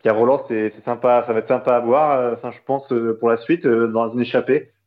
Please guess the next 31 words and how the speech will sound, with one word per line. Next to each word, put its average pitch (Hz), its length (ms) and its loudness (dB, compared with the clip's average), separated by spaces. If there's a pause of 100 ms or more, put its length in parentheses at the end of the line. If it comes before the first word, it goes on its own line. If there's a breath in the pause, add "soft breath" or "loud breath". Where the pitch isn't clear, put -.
Là, 117 120 2
pour 135 140 -4
l'instant, 131 200 -4
on 160 40 -2
n'a 147 120 2
pas, - 240 -8 (200)
même 147 140 -4
côté 147 280 -2
français, 175 420 -2
il 156 60 -2
nous 143 60 -4
manque 139 260 -2
vraiment 127 440 0
un, 120 120 0 (560)
un 113 120 -4
gros 123 360 4
qui - 180 -6
s'échappe, 147 380 -2
on 139 40 -4
va 120 120 2
dire, 127 160 -2
un 117 200 -2
mec 127 240 -6 (280)
qui 107 100 -12 (140)
peut 180 260 4
peut-être, 151 320 -4
euh, 117 140 0
on 110 40 -4
va 107 120 0
dire, 113 240 0
euh, 104 100 0